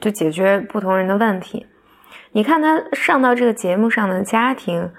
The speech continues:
都是因为家里面遇到了死亡，或者奇异的死亡，或者等等等等。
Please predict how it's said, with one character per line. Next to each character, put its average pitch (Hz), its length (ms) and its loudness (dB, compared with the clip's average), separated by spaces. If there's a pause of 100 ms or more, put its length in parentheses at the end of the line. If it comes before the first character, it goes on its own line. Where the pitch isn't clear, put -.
(300)
都 294 160 2
是 240 180 0
因 196 140 0
为 190 160 0
家 208 260 -2
里 185 100 -4
面 175 380 -2
遇 220 140 0
到 185 180 0
了 180 100 -10
死 - 200 -10
亡， 170 280 -4
或 196 160 -4
者 180 180 -4
奇 202 300 -2
异 247 120 4
的 202 100 0
死 196 200 -8
亡， 170 280 -4
或 180 100 -6
者 175 280 -4
等 180 160 -2
等 175 120 -2
等 175 200 -2
等。 180 160 -4